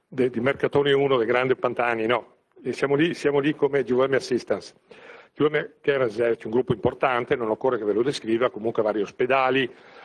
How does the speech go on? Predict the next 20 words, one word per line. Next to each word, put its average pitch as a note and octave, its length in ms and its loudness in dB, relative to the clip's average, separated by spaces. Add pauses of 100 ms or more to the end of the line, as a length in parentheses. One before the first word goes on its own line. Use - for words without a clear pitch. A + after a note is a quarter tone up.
(180)
eh, C3 100 0
in A2+ 80 -4
giro A2+ 220 0
per A2 160 0
il C3+ 80 0
mondo, C#3+ 360 2
tanti A#2+ 280 -2
posti A#2 320 -2
letto, C3 400 0
soprattutto C3 520 -2
attività B2 380 -2
fisica, C3 720 -2
eh, A#2 240 -4
di A#2 300 -4
mattoni, C#3+ 800 -2
di, A#2+ 260 -4
di, A#2 240 -10
di, C#3 160 -4
di B2 120 -2
uomini C#3+ 440 0